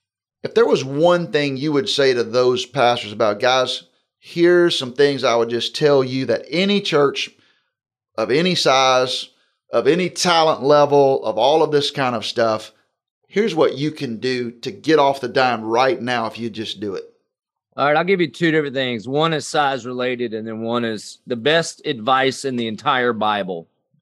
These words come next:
Speaker 2: to being a Jesus follower is in John chapter two.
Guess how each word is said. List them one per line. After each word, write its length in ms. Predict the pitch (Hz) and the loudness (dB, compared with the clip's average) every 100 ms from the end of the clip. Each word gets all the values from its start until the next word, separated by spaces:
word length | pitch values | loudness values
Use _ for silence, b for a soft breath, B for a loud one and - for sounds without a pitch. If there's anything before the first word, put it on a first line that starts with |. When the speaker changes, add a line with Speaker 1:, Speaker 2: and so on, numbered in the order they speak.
| _ _ _ | _ _ _
Speaker 2:
to 100 | - | -10
being 320 | 120 127 117 107 | -2 0 2 0
a 100 | 101 | -4
Jesus 500 | 101 110 113 98 92 | -6 -4 -4 -4 -8
follower 500 | 98 92 92 92 90 _ _ _ _ _ | -4 -4 -4 -10 -16 _ _ _ _ _
is 200 | 123 117 | -4 -2
in 180 | 127 117 | -2 0
John 320 | 131 135 156 | 0 2 0
chapter 340 | 151 139 139 127 | 0 -2 -4 -10
two. 460 | - 131 104 110 | -4 -2 -2 -6